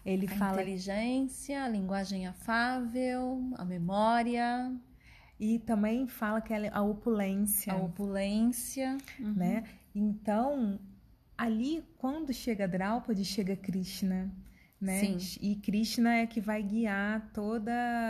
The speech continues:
Speaker 1: Krishna, a suprema personalidade de Deus. Vyasadeva descreve ele, o compilador dos Vedas, Vyasa,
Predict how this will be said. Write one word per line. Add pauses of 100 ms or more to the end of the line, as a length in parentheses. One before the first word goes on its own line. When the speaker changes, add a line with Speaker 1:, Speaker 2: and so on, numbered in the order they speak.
(220)
Speaker 1:
Krishna,
a
suprema
personalidade
de
Deus.
Vyasadeva
descreve
ele,
o
compilador
dos
Vedas,
Vyasa,